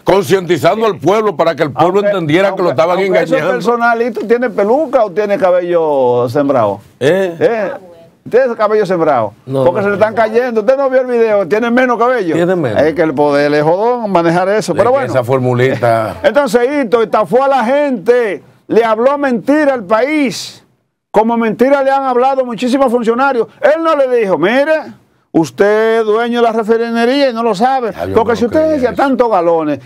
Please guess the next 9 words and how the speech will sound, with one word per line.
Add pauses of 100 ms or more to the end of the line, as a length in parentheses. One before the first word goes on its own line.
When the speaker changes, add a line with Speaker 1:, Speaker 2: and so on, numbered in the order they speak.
Speaker 2:
hizo
un
cálculo (360)
que
en
definitivo
no
es
bueno.